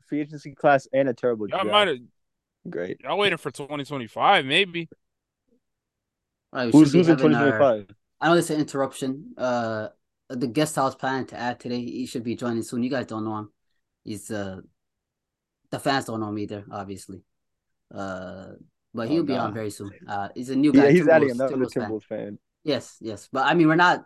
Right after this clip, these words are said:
Speaker 3: don't worry. He's, he's vers-, it's versatile
Speaker 2: Bruh,
Speaker 3: N B A
Speaker 2: next
Speaker 3: guy.
Speaker 2: free agency, you talking about
Speaker 3: We'll keep
Speaker 2: fucking
Speaker 3: going, Felice.
Speaker 2: Siakam, Maxey, fucking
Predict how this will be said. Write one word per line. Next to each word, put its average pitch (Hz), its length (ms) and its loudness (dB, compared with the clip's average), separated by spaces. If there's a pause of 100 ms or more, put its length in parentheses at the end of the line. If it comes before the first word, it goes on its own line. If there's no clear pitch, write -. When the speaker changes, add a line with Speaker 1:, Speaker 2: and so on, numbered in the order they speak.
(120)
Speaker 3:
don't 143 140 -4
worry. 117 180 -2
He's, 110 300 -10 (400)
he's 120 500 -8
vers-, 127 260 -6
it's 120 140 -12
versatile 120 380 -6 (280)
Speaker 2:
Bruh, 90 60 -12 (440)
Speaker 3:
N 113 80 -8
B 107 80 -6
A - 40 -4
Speaker 2:
next 196 220 -2
Speaker 3:
guy. 202 100 -2
Speaker 2:
free 180 80 2
agency, 214 400 0
you 156 100 -4
talking 175 260 4
about 151 240 4
Speaker 3:
We'll 139 640 0
keep 156 100 0
Speaker 2:
fucking 120 100 2
Speaker 3:
going, 107 160 -4
Felice. 104 260 -6
Speaker 2:
Siakam, 165 640 6 (800)
Maxey, 160 800 2 (1040)
fucking 135 560 -2